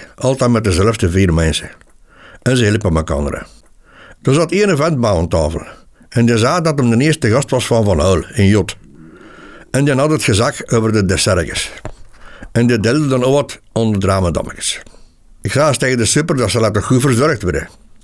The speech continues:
Ze loerde zo met scheef oog naar mij en ze vroeg: "Zal ik hier zitten of wat?" Dan heeft ze me nog eens goed bij mijn pitje gehad. Ik kwam binnen en ik zei: "Goeiedag." En die bekeek me en ze zei: "Wie zei jij?"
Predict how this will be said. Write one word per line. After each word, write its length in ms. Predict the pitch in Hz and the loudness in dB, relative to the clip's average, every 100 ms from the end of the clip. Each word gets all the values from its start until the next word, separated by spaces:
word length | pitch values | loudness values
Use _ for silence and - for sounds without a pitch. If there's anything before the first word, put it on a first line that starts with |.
| - - - - - - - | -20 -20 -20 -20 -20 -20 -20
Ze 160 | - 101 | -4 0
loerde 300 | 113 139 139 | 2 2 0
zo 160 | 127 139 | 0 0
met 220 | 135 117 | 0 0
scheef 280 | - 143 127 | 0 0 2
oog 220 | 131 131 | 2 0
naar 120 | 131 | 0
mij 160 | 131 131 | 0 0
en 100 | 120 | 0
ze 80 | |
vroeg: 340 | 113 127 131 - - - - - | 2 2 0 -4 -14 -18 -18 -14
"Zal 240 | - 104 | 0 2
ik 300 | 107 104 135 | 2 0 0
hier 300 | 143 156 160 | 2 2 2
zitten 280 | 143 180 143 | 2 0 0
of 100 | 110 | 0
wat?" 260 | 107 143 - - _ - - - _ _ _ _ _ - - - _ - - - - - | 0 0 -4 -18 _ -20 -20 -20 _ _ _ _ _ -20 -20 -20 _ -20 -20 -20 -20 -6
Dan 180 | 131 | -2
heeft 120 | 175 170 | 0 0
ze 60 | |
me 60 | 165 | 0
nog 120 | 156 | 0
eens 140 | 143 | 0
goed 200 | - 190 | 2 2
bij 100 | 165 | 2
mijn 180 | 147 123 | 0 0
pitje 260 | 156 147 104 | -2 0 0
gehad. 320 | 80 - - - - - - - - - - - | 0 -4 -12 -18 -20 -20 -20 -20 -20 -20 -20 -6
Ik 140 | 151 | -4
kwam 240 | 143 156 139 | 0 0 2
binnen 260 | 147 208 | 0 2
en 80 | 175 | 0
ik 100 | 160 | 0
zei: 240 | - 151 139 | 0 0 2
"Goeiedag." 520 | 143 127 117 165 - - | 2 2 2 0 -4 -6
En 140 | - 123 | -2 0
die 120 | 127 | 2
bekeek 400 | 117 120 156 151 | 0 0 0 0
me 120 | 151 | 0
en 220 | 147 131 | 2 2
ze 100 | 120 | 2
zei: 340 | 113 117 117 - - - | 2 2 0 -4 -18 -12
"Wie 240 | 107 110 | 0 2
zei 220 | 104 107 101 | 4 2 2
jij?" 320 | 101 135 | 2 0